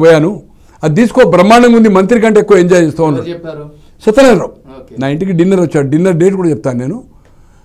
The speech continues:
Speaker 1: ఏప్రిల్ ఫోర్టీన్త్,
Speaker 2: ఓకే.
Speaker 1: ఫోర్టీన్త్ నైట్ వచ్చాడు. యాక్చువల్ కేవీపీ కూడా రాలే,
Speaker 2: మ్మ్.
Speaker 1: నేను ఒప్పుకోలే కేవీపీ గారు నా ఇంటికి రావడానికి.
Speaker 2: ఓకే.
Speaker 1: ఎందుకంటే సత్యనారాయణరావు ఒక వెల్మ,
Speaker 2: మ్మ్.
Speaker 1: ఇంకొక మీడియేటర్ వెల్మ,
Speaker 2: మ్మ్.
Speaker 1: నేను వెల్మ.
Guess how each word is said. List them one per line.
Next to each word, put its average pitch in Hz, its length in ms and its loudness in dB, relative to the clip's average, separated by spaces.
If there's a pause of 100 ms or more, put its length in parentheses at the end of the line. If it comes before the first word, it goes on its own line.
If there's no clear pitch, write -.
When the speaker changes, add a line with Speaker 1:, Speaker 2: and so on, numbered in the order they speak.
(720)
Speaker 1:
ఏప్రిల్ 240 360 2
ఫోర్టీన్త్, 190 520 -4
Speaker 2:
ఓకే. - 360 -20 (100)
Speaker 1:
ఫోర్టీన్త్ 165 480 -4
నైట్ 175 200 0
వచ్చాడు. 156 460 -4
యాక్చువల్ 151 360 -2
కేవీపీ 185 380 0
కూడా 151 320 -2
రాలే, 143 320 -2
Speaker 2:
మ్మ్. 123 500 -16
Speaker 1:
నేను 147 160 -4
ఒప్పుకోలే 151 320 -2
కేవీపీ 147 340 -2
గారు 131 220 -6
నా 127 100 -8
ఇంటికి 127 260 -8
రావడానికి. 127 420 -8 (200)
Speaker 2:
ఓకే. 110 260 -20
Speaker 1:
ఎందుకంటే 165 340 -4
సత్యనారాయణరావు 175 580 0
ఒక 165 100 -4
వెల్మ, 151 280 0
Speaker 2:
మ్మ్. - 420 -16
Speaker 1:
ఇంకొక 175 260 -4
మీడియేటర్ 180 460 0
వెల్మ, 143 260 -2
Speaker 2:
మ్మ్. - 480 -12
Speaker 1:
నేను 202 200 2
వెల్మ. 170 280 0